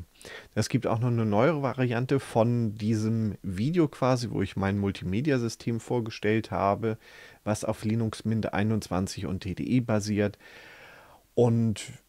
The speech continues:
wo ich nicht so viele Programme vorgestellt habe. Das war quasi so ein Schnelldurchlauf.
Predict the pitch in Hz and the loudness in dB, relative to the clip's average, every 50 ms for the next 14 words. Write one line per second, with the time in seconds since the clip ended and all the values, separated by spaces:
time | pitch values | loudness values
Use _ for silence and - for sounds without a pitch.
0 | _ _ - - 110 - 131 131 127 110 - 120 117 - - 117 117 107 - - | _ _ -10 -10 -4 2 4 4 4 4 0 -4 -6 -2 0 2 2 2 2 0
1 | 120 104 - - 110 110 107 - 95 98 92 - 85 104 117 113 104 - - 120 | -2 -2 0 2 4 2 2 2 -2 -6 -2 0 0 2 2 0 0 0 0 2
2 | 120 113 107 - - 117 95 95 95 - 95 92 - - 95 90 - - - - | 2 2 2 0 2 2 2 2 2 0 -2 -4 -2 -4 -4 -2 -2 -4 -4 -2
3 | 101 104 110 - - 110 107 92 92 87 95 92 90 - - 104 104 104 104 95 | -2 -2 -2 -2 0 0 0 0 0 -2 -2 -4 -4 -4 -2 2 2 2 4 2
4 | 92 92 - - - - 69 73 76 78 - - - | 0 -2 -4 -6 -8 -8 -6 -6 -6 -8 -10 -14 -20